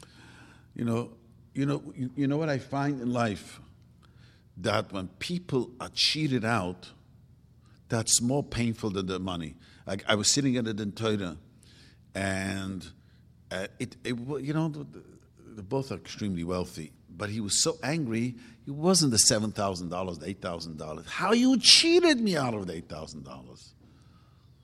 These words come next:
It was the way he did it. I mean, he did it, if it's true, his side of the story, you know,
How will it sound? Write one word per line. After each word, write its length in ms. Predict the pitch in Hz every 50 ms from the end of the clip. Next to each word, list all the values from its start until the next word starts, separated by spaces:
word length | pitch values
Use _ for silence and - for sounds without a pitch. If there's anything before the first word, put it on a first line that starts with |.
| - - - - _ _ - - - - - - - - - _ _ - -
It 160 | - - -
was 220 | - 147 143 127 117
the 80 | 156
way 260 | 156 160 151 - 220 226
he 160 | 202 208 196
did 260 | 151 131 202 226 214
it. 320 | 175 107 90 - - - - - - - - - - - - - - - - - - - - _ _ - - _ - 143
I 40 |
mean, 120 | 131 127 113
he 80 | 127
did 180 | 117 - 185 151
it, 240 | 120 107 90 - - - - -
if 140 | 98 -
it's 200 | 90 87 - -
true, 160 | - - 139 104
his 160 | 95 92 -
side 220 | - 92 90 87
of 100 | 95 90
the 60 | 85
story, 400 | 90 - - 165 156 139 127 120
you 200 | 120 113 101 95
know, 220 | 95 101 95 87